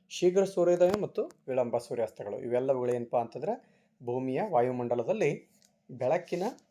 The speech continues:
ವಕ್ರೀಭವನದಿಂದ ಉಂಟಾಗ್ತಕ್ಕಂಥ ನಾಲ್ಕು ವಿದ್ಯಮಾನಗಳು. ಇನ್ನ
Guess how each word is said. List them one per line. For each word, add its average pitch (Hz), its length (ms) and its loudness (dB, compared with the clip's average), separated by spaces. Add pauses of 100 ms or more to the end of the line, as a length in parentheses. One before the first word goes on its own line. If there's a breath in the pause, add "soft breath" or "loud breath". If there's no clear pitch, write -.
ವಕ್ರೀಭವನದಿಂದ 156 800 -2
ಉಂಟಾಗ್ತಕ್ಕಂಥ 117 800 -4
ನಾಲ್ಕು 113 540 -6 (160)
ವಿದ್ಯಮಾನಗಳು. 107 640 -2 (1080 soft breath)
ಇನ್ನ 226 120 2